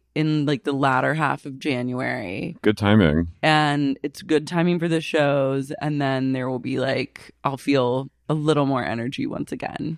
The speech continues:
Speaker 2: And then by the time we get into our ne-, even future batch of shows, you'll be riding high in April.
Speaker 1: Forget it.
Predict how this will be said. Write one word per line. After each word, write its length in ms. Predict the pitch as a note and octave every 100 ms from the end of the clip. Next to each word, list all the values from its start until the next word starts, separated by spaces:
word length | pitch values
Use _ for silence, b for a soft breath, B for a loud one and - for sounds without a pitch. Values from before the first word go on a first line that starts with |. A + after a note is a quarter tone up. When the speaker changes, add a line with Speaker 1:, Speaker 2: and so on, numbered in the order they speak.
| _
Speaker 2:
And 140 | - G2+
then 220 | G#2 G2+ -
by 120 | G#2
the 120 | G2+
time 240 | A2 G#2+
we 80 | G2+
get 140 | G2 G2
into 200 | F#2 F#2
our 140 | E2+
ne-, 280 | D#2+ E2 A2
even 480 | A2+ F#2+ F2+ F2 D#2 _ _ _
future 720 | - - A2 C#3 C#3+ C#3 C3+
batch 340 | B2 B2+ C3 -
of 80 | B2
shows, 680 | C3 B2+ B2+ B2+ C3 -
you'll 160 | F#2+ F2+
be 460 | E2+ E2+ E2 D#2+ - _ _ _ _ -
riding 380 | F2+ G2 G2+ G2
high 220 | F#2+ F2+
in 80 | E2+
April. 520 | D#2+ E2 D2 D2+ F2 E2+
Speaker 1:
Forget 400 | - D#3 D3 C3+
it. 280 | A2+ B2+